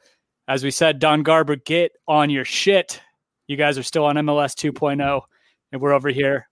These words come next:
with the Lawnmower four point oh. Join over two million men worldwide who trust Manscaped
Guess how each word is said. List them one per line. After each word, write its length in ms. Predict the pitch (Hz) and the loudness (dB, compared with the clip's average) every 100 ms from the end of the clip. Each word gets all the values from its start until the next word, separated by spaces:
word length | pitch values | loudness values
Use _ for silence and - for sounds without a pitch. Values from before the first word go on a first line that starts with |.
| - | -6
with 140 | 147 | -2
the 80 | 156 | 2
Lawnmower 420 | 165 170 170 165 | 4 4 4 2
four 240 | - 175 | 4 2
point 240 | 160 180 170 | 4 2 2
oh. 80 | 156 | 4
Join 320 | 175 196 190 | 4 4 2
over 240 | 185 175 165 | 0 0 0
two 300 | - 233 233 | -2 0 4
million 360 | 226 208 185 | 4 4 2
men 300 | 165 151 156 | 0 -2 -4
worldwide 500 | 156 160 143 143 139 | -4 -4 -2 -2 -2
who 100 | 139 | -6
trust 360 | 135 151 139 - | -4 -2 -2 -2
Manscaped 640 | 147 151 143 160 147 - | -2 -2 -4 -2 -2 -4